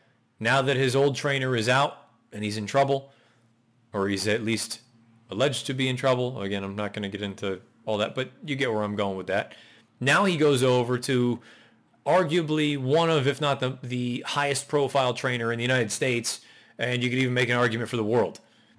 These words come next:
I mean, Bob Baffert is right there with the Aidan O'Briens, the John Gosdens, the Todd Pletchers, the, the Chad Browns of the world.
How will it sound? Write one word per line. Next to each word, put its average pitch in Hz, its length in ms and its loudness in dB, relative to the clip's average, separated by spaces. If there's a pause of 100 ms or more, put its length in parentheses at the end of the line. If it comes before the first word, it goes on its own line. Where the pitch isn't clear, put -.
(200)
I 107 40 -6
mean, 110 100 -4
Bob 127 240 2
Baffert 127 320 2
is 101 100 -6
right 120 160 0
there 117 220 0
with 117 240 2
the 113 100 -4
Aidan 113 220 -4
O'Briens, 110 480 0
the 92 60 -12
John 110 280 -4
Gosdens, 104 520 -4
the - 60 -14
Todd 113 280 -6
Pletchers, 98 480 -8
the, 95 260 -10 (380)
the 110 80 -12
Chad 117 240 2
Browns 104 280 0
of 85 60 -16
the 85 80 -14
world. 82 260 -12